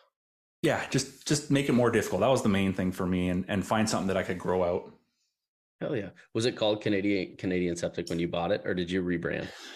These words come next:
Speaker 1: Yeah, we, we did do a rebrand. Um, we did realize afterwards. So it, initially it was called Septic Expert. And, uh, we found out within the first six months to a year that that brand didn't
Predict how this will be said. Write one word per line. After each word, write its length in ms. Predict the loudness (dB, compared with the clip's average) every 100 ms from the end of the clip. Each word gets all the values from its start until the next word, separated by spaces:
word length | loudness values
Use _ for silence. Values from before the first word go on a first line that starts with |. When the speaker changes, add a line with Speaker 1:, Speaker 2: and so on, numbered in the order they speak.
| -12 -6
Speaker 1:
Yeah, 180 | 0 2
we, 360 | 2 4 4
we 180 | 6 4
did 340 | 4 4 4 4
do 140 | 4
a 40 | 6
rebrand. 680 | 4 2 2 2 2 0 -6 -20 -20 -20 -20 -6
Um, 400 | -2 0 2 4
we 120 | 2
did 280 | 2 0 0
realize 520 | 0 2 4 2 2
afterwards. 720 | 2 0 -2 -4 -2 -2 -4 -4
So 240 | -2 0
it, 180 | 0 0
initially 420 | 2 2 0 0
it 60 | 0
was 120 | -2
called 260 | -2 -2
Septic 380 | 0 -2 -2 -2
Expert. 560 | -2 -2 -4 -2 -2 -8 -20 -20 -20 _
And, 420 | -2 2 2 4 4
uh, 240 | 4 4
we 120 | 2
found 340 | 2 2 4 4
out 440 | 4 4 2 -2 -14
within 520 | -8 0 2 4 4 4
the 60 |
first 520 | 2 2 2 2 -4
six 380 | -6 -4 -2 0
months 320 | 2 2 0 -2
to 120 | 0
a 40 |
year 320 | 2 2 2 2
that 360 | 0 -2 0
that 360 | 0 0 0 -10 _ _ -6
brand 500 | -2 0 2 0 0
didn't 340 | -2 0 -2